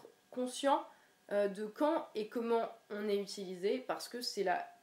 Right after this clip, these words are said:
c'est la condition, en fait, de, de réussir à changer quelque chose. Parce que sinon, on est, euh,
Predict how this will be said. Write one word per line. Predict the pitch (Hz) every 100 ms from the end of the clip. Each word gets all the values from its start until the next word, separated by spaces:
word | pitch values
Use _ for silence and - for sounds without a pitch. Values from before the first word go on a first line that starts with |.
| _
c'est | - 185
la | 175
condition, | - 214 214 - 247 269 220
en |
fait, | 185 214 214 - -
de, | 185 170 190 185 185
de | 185
réussir | 190 202 202 220
à |
changer | 214 214 233
quelque | 233
chose. | 277 294 - -
Parce | - 190
que | 202
sinon, | 202 233 254
on | 196
est, | 202
euh, | 233